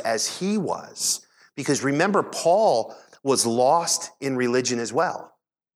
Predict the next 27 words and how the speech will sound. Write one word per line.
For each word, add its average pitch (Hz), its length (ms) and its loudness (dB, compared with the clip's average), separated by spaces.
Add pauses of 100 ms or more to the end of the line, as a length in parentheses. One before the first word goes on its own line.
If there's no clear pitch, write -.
(1040)
Paul, 175 480 4
Paul 208 300 4
was, 139 220 2 (300)
was 135 340 4
murdering, 175 760 2 (680)
imprisoning 185 760 2
people. 226 720 -2 (360)
He 165 120 2
was 139 240 4
hurting 208 500 2
families. 208 540 0
He 160 60 0
was 117 120 0
breaking 123 400 0
up 175 160 2
families, 185 320 2
and 147 80 -4
he 202 80 2
was 214 140 -2
doing 160 240 0
it 143 40 2
all 156 280 4
for 185 140 -6
the 156 60 -4
name 151 220 -2
of 127 120 0
religion. 147 520 -2